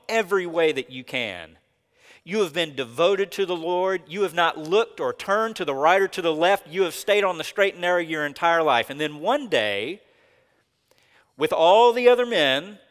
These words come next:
you're called up into battle to go fight these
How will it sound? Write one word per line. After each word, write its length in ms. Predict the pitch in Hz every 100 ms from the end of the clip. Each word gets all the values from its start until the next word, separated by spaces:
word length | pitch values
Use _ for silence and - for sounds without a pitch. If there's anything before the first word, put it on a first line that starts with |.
| _ 135
you're 180 | 165
called 320 | 190 190 180 170
up 180 | 170
into 180 | 165 156
battle 500 | 143 131 110 87 80 _ _ _ _ _ _ _ _ _ _
to 80 | 143
go 160 | 160
fight 340 | 156 175 165 -
these 560 | 151 139 135 123 -